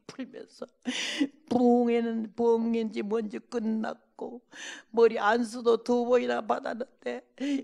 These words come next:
이렇게 다리는 여전히 안전뱅이고, 이렇게 하면서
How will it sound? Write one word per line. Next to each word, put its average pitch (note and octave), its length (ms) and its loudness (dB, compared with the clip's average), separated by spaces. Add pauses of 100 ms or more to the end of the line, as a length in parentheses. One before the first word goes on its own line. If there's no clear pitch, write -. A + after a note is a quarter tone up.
(160)
이렇게 B3 320 -6
다리는 B3 440 2
여전히 B3 320 4
안전뱅이고, B3+ 1080 -4 (280)
이렇게 B3 260 -2
하면서 A#3+ 360 -4